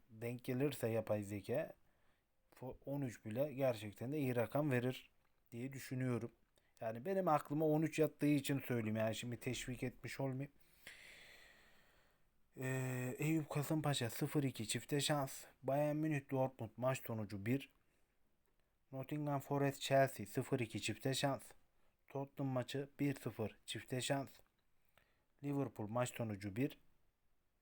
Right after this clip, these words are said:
Roma Inter sıfır iki çifte şans. Milan Fiorentina bir sıfır çifte şans arkadaşlar. Bu da, e, iki tek on üç çift, e, formül, e, on üç tahminiydi yapay zekanın.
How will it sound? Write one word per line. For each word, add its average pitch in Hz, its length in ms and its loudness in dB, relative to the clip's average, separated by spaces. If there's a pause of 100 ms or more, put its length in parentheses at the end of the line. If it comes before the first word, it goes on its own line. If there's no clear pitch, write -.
(220)
Roma 143 320 0
Inter 131 400 -2 (200)
sıfır 139 320 -4
iki 107 260 -6
çifte 123 360 -2
şans. 143 240 0 (720)
Milan 135 340 -2
Fiorentina 131 840 -2 (140)
bir 139 240 0
sıfır 143 440 -4 (480)
çifte 147 440 -4
şans 135 360 2
arkadaşlar. 117 720 -2
Bu 139 120 0
da, 127 200 4 (720)
e, 104 180 -8
iki 139 280 -6
tek - 360 -6
on 135 120 2
üç 131 200 -2
çift, - 280 -4 (320)
e, 110 160 -8
formül, 131 540 -2 (240)
e, 110 240 -6
on 143 180 0
üç 135 180 -4
tahminiydi 127 560 0
yapay 107 400 2
zekanın. 110 540 -2